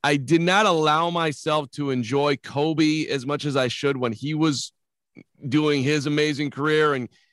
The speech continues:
getting close to Michael, and I was trying to protect Jordan's legacy, and it's the same thing that's going on with LeBron.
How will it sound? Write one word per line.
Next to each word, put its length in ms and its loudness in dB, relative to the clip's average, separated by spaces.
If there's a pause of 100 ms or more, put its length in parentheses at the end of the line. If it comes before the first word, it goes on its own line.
(180)
getting 260 0
close 380 -4
to 100 -2
Michael, 580 0
and 80 -2
I 100 -2
was 120 -6
trying 240 -4
to 60 -6
protect 400 -4
Jordan's 360 0
legacy, 600 2
and 80 0
it's 120 -6
the 60 -10
same 320 0
thing 220 -2
that's 180 -4
going 300 0
on 220 0
with 100 -6
LeBron. 560 0